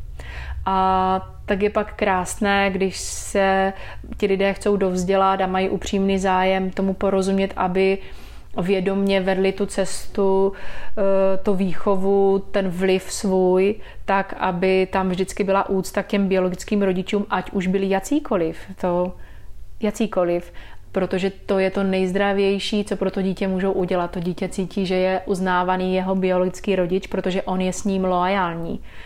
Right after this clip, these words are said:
To dítě je s ním prostě, s tím biologickým rodičem loajální. Takže ano, tohle to řešívám a jsou to krásné chvíle. Velmi ráda tam chodím.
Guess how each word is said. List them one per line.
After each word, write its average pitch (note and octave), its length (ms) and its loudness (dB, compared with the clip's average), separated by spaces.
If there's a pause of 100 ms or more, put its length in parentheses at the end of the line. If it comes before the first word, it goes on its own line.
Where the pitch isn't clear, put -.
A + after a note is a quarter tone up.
To G3 100 0
dítě F3 300 0
je E3+ 160 2
s - 160 -10
ním F3 180 -4
prostě, E3+ 500 -6
s - 80 -10
tím F3+ 200 0
biologickým F3 520 -2
rodičem E3 400 -4
loajální. E3+ 600 -4 (960)
Takže A3 240 2
ano, F#3+ 220 -2
tohle F#3+ 300 0
to F#3 320 2
řešívám F#3+ 800 0
a F#3 120 -2
jsou F#3+ 180 0
to G3+ 140 0
krásné G3 480 0
chvíle. F#3 440 0 (280)
Velmi G3+ 220 4
ráda F3 240 2
tam F3 140 -4
chodím. F#3 440 -4